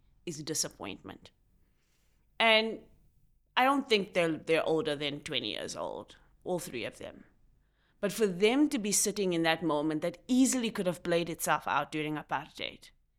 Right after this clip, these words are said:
is a very good example about why young people are so disappointed and disillusioned by democracy. See, it's one thing to live in a country and live in a society where you know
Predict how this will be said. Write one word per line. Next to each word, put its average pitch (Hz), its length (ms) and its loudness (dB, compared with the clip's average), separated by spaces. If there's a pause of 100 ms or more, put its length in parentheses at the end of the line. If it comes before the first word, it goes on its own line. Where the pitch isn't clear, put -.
(420)
is 190 140 2
a 185 60 2
very 208 400 4
good 185 160 -2
example 151 520 0
about 147 280 -2
why 160 360 4
young 160 380 -2
people 151 300 -6
are 147 80 -6
so 175 500 4
disappointed 156 760 -2
and 147 200 -4
disillusioned 143 800 -4 (260)
by 160 120 -8
democracy. 190 680 -6 (1040)
See, 302 240 0
it's 247 120 -4
one 269 280 4
thing 240 380 0
to 226 100 -6
live 196 360 4
in 190 180 -2
a 170 80 -2
country 156 640 -6 (240)
and 175 240 2
live 208 220 0
in 180 180 -4
a 156 320 -2
society 156 880 -2 (540)
where 208 160 6
you 196 260 2
know 180 720 4